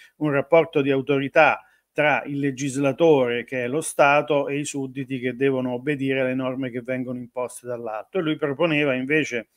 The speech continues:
di riprendere quello che è stata la formazione del diritto per migliaia di anni, che è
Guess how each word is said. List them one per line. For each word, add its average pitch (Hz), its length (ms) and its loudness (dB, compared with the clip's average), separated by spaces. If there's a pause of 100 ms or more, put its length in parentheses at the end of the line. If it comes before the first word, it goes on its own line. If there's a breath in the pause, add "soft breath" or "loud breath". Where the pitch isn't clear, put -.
(460 loud breath)
di 156 400 0
riprendere 143 880 4 (340 loud breath)
quello 160 240 2
che 127 120 -4
è 117 40 -6
stata 147 320 2
la 123 80 0
formazione 135 600 -4
del 131 120 -6
diritto 139 480 -6
per 117 160 -12
migliaia 127 440 -4
di 175 120 2
anni, 127 400 2
che 123 120 -6
è 127 200 -4